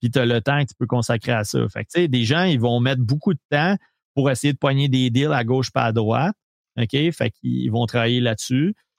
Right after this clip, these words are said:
Euh, fait que, tu sais, c-, ça, c-, tu t'en sors pas. Après ça,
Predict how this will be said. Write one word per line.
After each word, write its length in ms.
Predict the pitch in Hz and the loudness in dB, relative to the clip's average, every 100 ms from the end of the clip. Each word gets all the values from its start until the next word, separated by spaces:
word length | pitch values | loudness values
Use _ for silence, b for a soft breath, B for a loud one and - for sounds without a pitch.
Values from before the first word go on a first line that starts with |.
| _ 117 | _ -2
Euh, 520 | 113 110 113 113 110 | 0 2 0 0 0
fait 160 | 127 | -2
que, 40 | 117 | 0
tu 60 | 185 | 0
sais, 180 | 202 - | 0 -6
c-, 220 | - - | -10 -14
ça, 280 | - - 170 | -6 -2 -2
c-, 160 | - - - | -2 -10 -16
tu 120 | - | -4
t'en 180 | 143 131 | -2 0
sors 260 | 139 120 | 0 0
pas. 180 | 104 117 - - | -2 -6 -6 -6
Après 340 | 127 143 156 | -4 0 -2
ça, 260 | - 226 | 0 -2